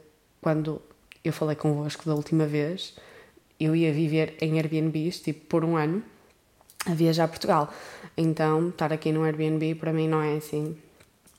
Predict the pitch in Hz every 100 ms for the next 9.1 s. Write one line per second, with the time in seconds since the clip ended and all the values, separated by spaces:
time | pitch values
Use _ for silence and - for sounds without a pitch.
0 | - 202 180 165 170 165 - 147 147 180
1 | 214 - - - - - - 160 160 165
2 | 160 - 156 147 143 - 160 160 160 165
3 | 156 156 156 160 - 156 170 208 175 160
4 | 208 - - _ _ _ _ _ _ _
5 | - 240 269 - 240 226 - 208 190 185
6 | 175 - 170 180 175 170 175 160 170 160
7 | 165 160 160 165 156 151 180 175 175 175
8 | 170 165 170 156 160 160 151 - 151 143